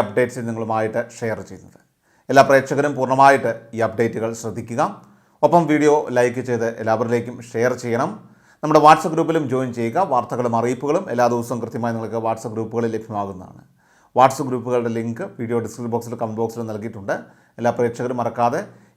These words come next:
ഏതെങ്കിലും ഒരു ഗ്രൂപ്പിൽ ഇപ്പോൾ തന്നെ ജോയിൻ ചെയ്യുക. ഏറ്റവും ആദ്യത്തെ പ്രധാനപ്പെട്ട വാർത്താ അപ്ഡേറ്റ്, സംസ്ഥാനത്ത് മഴ മുന്നറിയിപ്പിൽ ഇപ്പോൾ വീണ്ടും മാറ്റം വന്നിരിക്കുകയാണ്. കേരളത്തിൽ നാളെ മുതൽ അതിശക്ത മഴയ്ക്ക്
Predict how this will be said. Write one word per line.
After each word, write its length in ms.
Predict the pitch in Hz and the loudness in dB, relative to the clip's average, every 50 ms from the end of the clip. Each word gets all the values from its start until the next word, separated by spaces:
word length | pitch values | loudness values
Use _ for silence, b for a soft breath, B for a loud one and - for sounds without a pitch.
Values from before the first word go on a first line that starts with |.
| b 151 | b 8
ഏതെങ്കിലും 340 | 160 160 170 160 160 156 147 143 | 8 8 8 4 2 2 2 2
ഒരു 60 | 127 123 | 0 0
ഗ്രൂപ്പിൽ 240 | 127 123 - 127 120 | -2 -2 -2 -4 -6
ഇപ്പോൾ 180 | 107 110 120 117 113 120 | -6 -4 -4 -4 -4 -6
തന്നെ 180 | 110 110 113 117 113 - - 117 120 | -6 -6 -6 -8 -8 -10 -12 -10 -8
ജോയിൻ 240 | 120 107 110 107 98 - | -6 -6 -6 -8 -10 -12
ചെയ്യുക. 240 | - 92 82 - - - - _ _ _ _ _ _ - 160 | -16 -20 -20 -20 -20 -20 -20 _ _ _ _ _ _ 2 4
ഏറ്റവും 220 | 160 175 190 170 165 | 4 6 6 8 8
ആദ്യത്തെ 220 | 160 165 165 170 156 147 | 8 8 6 4 4 6
പ്രധാനപ്പെട്ട 440 | 151 151 147 151 151 135 151 156 151 147 147 127 123 | 6 6 6 6 6 4 4 4 6 6 4 4 4
വാർത്താ 320 | 123 123 120 120 - 143 127 120 | 4 4 4 4 4 4 4 4
അപ്ഡേറ്റ്, 420 | 101 87 90 104 98 101 - 143 180 233 - b b b b b b - 156 | 4 0 -4 -8 -8 -6 -4 -6 -6 -6 -10 b b b b b b 0 0
സംസ്ഥാനത്ത് 600 | 151 151 151 - 180 165 156 135 127 - 156 190 - - - - 135 131 | 0 2 6 8 10 10 10 10 6 4 2 0 0 -4 -8 0 4 6
മഴ 100 | 139 151 170 147 | 6 6 6 4
മുന്നറിയിപ്പിൽ 540 | 139 131 135 139 135 135 131 - 135 135 127 120 | 2 2 2 4 4 4 2 0 -2 -4 -4 -4
ഇപ്പോൾ 180 | 117 123 127 123 113 123 | -4 -4 -4 -2 -2 -2
വീണ്ടും 260 | 123 120 117 131 117 113 | -4 -4 -4 -4 -4 -2
മാറ്റം 260 | 113 113 113 - 127 117 | -2 -2 -4 -4 -4 -4
വന്നിരിക്കുകയാണ്. 540 | 117 113 104 113 110 117 113 117 113 107 110 110 | -4 -4 -4 -6 -6 -6 -6 -4 -4 -4 -4 -4
കേരളത്തിൽ 340 | 117 117 113 110 - 123 117 113 113 113 | -4 -2 -2 -2 -4 -6 -6 -4 -4 -2
നാളെ 240 | 113 117 127 131 120 | 0 2 2 2 0
മുതൽ 220 | 117 110 135 170 220 233 b b b b b b b 123 | 0 0 0 0 0 -4 b b b b b b b 2
അതിശക്ത 420 | 131 151 151 151 156 147 - - 160 139 135 | 4 2 2 0 0 -2 0 2 2 4 6
മഴയ്ക്ക് 360 | 131 127 127 123 - 139 131 | 6 4 4 2 0 0 0